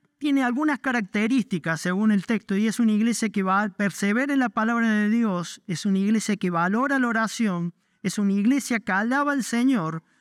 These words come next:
Y son todos verbos y sustantivos que terminan haciendo a una iglesia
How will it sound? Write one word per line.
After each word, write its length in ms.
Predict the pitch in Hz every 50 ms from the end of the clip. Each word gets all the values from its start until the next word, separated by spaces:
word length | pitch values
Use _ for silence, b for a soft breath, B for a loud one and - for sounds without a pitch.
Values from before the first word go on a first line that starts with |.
| _ -
Y 80 | 226
son 260 | - - 277 277 277
todos 340 | - - 285 294 285 269 214
verbos 600 | 190 262 302 349 349 285 262 247 240 214 185 -
y 80 | 233 202
sustantivos 840 | - - 240 - - - 226 226 233 214 - 285 285 254 254 240
que 100 | 202 214 170
terminan 340 | 208 208 220 247 254 247
haciendo 400 | 240 233 214 - 262 254 240 226
a 60 | 226 226
una 180 | 233 247 240
iglesia 500 | 240 220 226 240 240 180 - 262 262 262